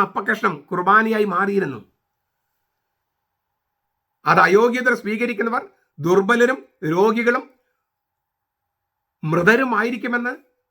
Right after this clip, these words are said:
പൗലോസ് പഠിപ്പിച്ചിട്ടുണ്ട്. ഒന്ന് കൊറിന്തോസ് പതിനൊന്ന് ഇരുപത്തെട്ട് മുപ്പത്. ജീവന്റെ അപ്പം അയോഗ്യതർ സ്വീകരിച്ചാൽ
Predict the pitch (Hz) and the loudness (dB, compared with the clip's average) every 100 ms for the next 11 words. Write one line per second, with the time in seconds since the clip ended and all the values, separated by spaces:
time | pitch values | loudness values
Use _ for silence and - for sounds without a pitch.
0 | 175 202 233 247 214 202 226 220 220 202 | 0 2 2 0 -4 -6 -8 -8 -8 -10
1 | - _ _ 170 202 202 208 214 208 202 | -14 _ _ -4 -2 0 0 0 -2 -2
2 | 190 208 214 196 196 202 196 185 175 185 | -2 0 2 2 0 -4 -4 -6 -8 -16
3 | _ _ _ _ _ _ _ _ _ _ | _ _ _ _ _ _ _ _ _ _
4 | - 143 170 220 240 220 208 240 190 214 | -10 -4 0 2 2 2 0 0 2 2
5 | 226 233 226 - 214 233 226 208 208 | 0 -2 -4 -6 -2 -2 -2 -4 -2